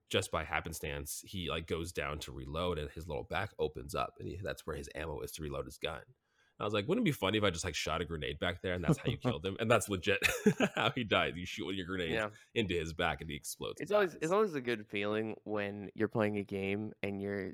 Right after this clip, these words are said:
Speaker 2: silly little, like, "Oh,
Speaker 1: Yeah.
Speaker 2: that would be cool if that happens,"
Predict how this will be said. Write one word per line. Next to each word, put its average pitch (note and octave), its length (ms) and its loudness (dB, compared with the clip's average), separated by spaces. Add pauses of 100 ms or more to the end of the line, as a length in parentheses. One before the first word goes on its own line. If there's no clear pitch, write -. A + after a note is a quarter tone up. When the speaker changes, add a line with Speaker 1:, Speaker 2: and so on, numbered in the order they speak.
(180)
Speaker 2:
silly G#2+ 360 0
little, G2+ 400 0
like, F#2+ 440 -4 (400)
"Oh, F#2+ 220 2
Speaker 1:
Yeah. - 0 -
Speaker 2:
that G2+ 240 6
would G2 120 -4
be F#2 160 -14
cool F#2+ 300 -6
if F#2+ 100 -12
that F2 200 0
happens," - 460 -6